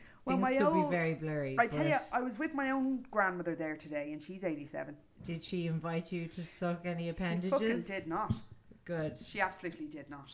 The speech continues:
Speaker 2: Well
Speaker 1: She made me a nice coffee and fed my children.
Speaker 2: That's nice.
Speaker 1: So, uh, like,
Speaker 2: Fair balls
Speaker 1: not,
Speaker 2: to her.
Speaker 1: hashtag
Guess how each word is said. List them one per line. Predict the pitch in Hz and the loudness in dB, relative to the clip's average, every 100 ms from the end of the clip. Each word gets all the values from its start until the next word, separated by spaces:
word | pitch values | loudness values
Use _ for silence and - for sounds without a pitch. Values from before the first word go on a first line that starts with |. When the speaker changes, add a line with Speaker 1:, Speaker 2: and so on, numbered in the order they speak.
| - | -14
Speaker 2:
Well | 185 170 | -6 -4
Speaker 1:
She | |
made | 170 160 | -2 -2
me | 165 | -2
a | |
nice | 165 185 - | -2 -2 -6
coffee | - 143 - 143 - - _ _ - | -4 -4 -4 -14 -16 -20 _ _ -16
and | 156 156 | -14 -6
fed | 175 151 151 | -4 -2 -4
my | 139 | -10
children. | - 147 - - - | -12 -16 -18 -18 -10
Speaker 2:
That's | 494 - | -8 -6
nice. | 151 123 120 147 285 | -4 -4 -4 -4 0
Speaker 1:
So, | 202 202 - - - - | 4 4 0 -8 -16 -6
uh, | 220 - 254 | -6 -2 2
like, | 240 427 - | 2 2 0
Speaker 2:
Fair | 277 | 2
balls | 240 | 8
Speaker 1:
not, | 277 247 | 8 8
Speaker 2:
to | |
her. | - 294 | 4 4
Speaker 1:
hashtag | 311 - 247 220 196 | 4 2 6 6 6